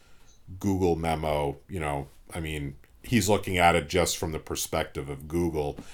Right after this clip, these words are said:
And also, I think there are bigger issues at stake than the success or failure of Google. Like, yeah, I do think maybe if, e-, even, even if I would take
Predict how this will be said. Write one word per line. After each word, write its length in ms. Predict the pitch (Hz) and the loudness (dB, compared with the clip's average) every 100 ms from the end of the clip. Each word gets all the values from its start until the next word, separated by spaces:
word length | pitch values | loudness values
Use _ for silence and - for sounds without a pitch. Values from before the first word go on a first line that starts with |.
| - - | -14 0
And 100 | 247 | 8
also, 260 | 277 269 165 | 10 12 12
I 60 | 151 | 10
think 180 | 220 | 8
there 100 | 180 | 8
are 60 | 127 | 10
bigger 240 | 113 107 | 8 6
issues 460 | 101 107 - 92 73 | 6 4 4 0 -2
at 100 | 71 | -2
stake 480 | - - 95 85 - | -2 2 4 4 0
than 220 | 85 82 | -2 0
the 80 | 78 | -2
success 680 | - - - - 90 85 78 | -2 -2 -2 2 2 2 -2
or 80 | |
failure 560 | 71 - 85 82 78 73 | -4 -2 0 2 0 -2
of 220 | 71 76 | -4 -4
Google. 460 | 87 92 76 65 71 | 2 2 2 -4 -6
Like, 320 | 80 76 - - - - - | -6 -6 -10 -18 -20 -20 0
yeah, 260 | 151 98 85 | 8 8 8
I 140 | 101 | 4
do 200 | 95 127 | 6 6
think 360 | 123 104 90 - | 6 2 2 0
maybe 540 | 110 110 113 113 117 - | 2 4 6 4 4 0
if, 340 | 104 90 - - - | 0 -2 -4 -12 -10
e-, 140 | 107 - | -8 0
even, 420 | 151 165 151 - | 2 6 4 4
even 280 | 165 185 185 | 2 8 10
if 120 | 147 | 10
I 140 | 151 127 | 10 10
would 240 | 110 87 | 8 2
take 520 | - 131 104 95 - | 0 4 4 4 -6